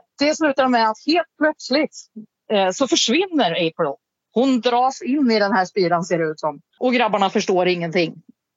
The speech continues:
Det visar sig att April har åkt tillbaka i tiden till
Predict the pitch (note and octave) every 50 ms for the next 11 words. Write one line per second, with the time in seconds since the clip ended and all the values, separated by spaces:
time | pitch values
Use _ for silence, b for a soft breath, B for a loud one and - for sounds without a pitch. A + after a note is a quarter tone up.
0 | _ _ _ _ _ _ - G#3 F3 E3+ C4 D4 D#4 D#4 D#4 B3 A3+ F#3+ G3+ G3+
1 | A3 - A#3 A3 G3+ F3+ - - - F#3+ F3 D3+ - - - - A3+ B3+ C#4+ C4+
2 | - - B3 A#3 A#3 G#3 A3 A3 A3 G#3 - A3 B3+ B3+ - _ - C4+ C4+ B3+
3 | G3+ C4 D4+ C#4+ C4 - A#3+ A#3 - - A#3 A#3 A3 - - - A#3 B3+ C4+ B3
4 | F3+ G3 F#3+ F3 E3+ D#3+ - _ - - G#3+ A#3 A#3+ A3+ G#3+ G3 F3+ E3